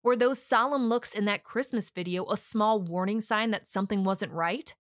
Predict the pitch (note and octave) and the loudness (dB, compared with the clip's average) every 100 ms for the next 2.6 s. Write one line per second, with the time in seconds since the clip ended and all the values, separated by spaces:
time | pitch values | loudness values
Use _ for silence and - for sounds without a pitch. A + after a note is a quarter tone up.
0 | - A#3 D4+ - C#4+ A#3 G3+ G3+ A#3 A3 | 0 2 2 2 2 4 4 2 2 0
1 | G#3+ - F3 F#3 - D#3+ - F#3+ - - | -2 -2 -4 -4 -6 -8 -10 -10 -12 -12
2 | _ A#3 A3+ A#3 A3 | _ 0 0 2 0